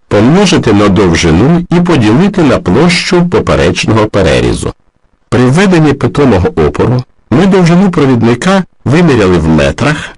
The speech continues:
а переріз провідника у міліметрах квадратних. Такий підхід викликаний доцільністю, оскільки переріз провідників малий. Однак це суперечить вимогам стандартів усі величини наводити в одиницях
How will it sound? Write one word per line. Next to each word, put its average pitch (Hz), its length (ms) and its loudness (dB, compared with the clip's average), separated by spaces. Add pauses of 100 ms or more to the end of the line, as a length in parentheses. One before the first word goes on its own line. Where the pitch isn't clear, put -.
(260)
а 98 100 -2
переріз 85 520 0
провідника 98 760 -2 (120)
у 139 40 0
міліметрах 92 840 0
квадратних. - 800 -4 (300)
Такий 85 340 -2
підхід - 500 -4 (240)
викликаний 185 600 0
доцільністю, 160 1000 0 (100)
оскільки 80 540 -4
переріз 80 540 -2
провідників 76 680 -2
малий. 107 440 0 (280)
Однак 110 300 0
це 160 120 -2
суперечить 143 600 -2
вимогам 117 420 0
стандартів 143 840 -2 (220)
усі 90 300 -2
величини 82 720 0 (260)
наводити 160 520 2
в 123 80 2
одиницях 123 680 0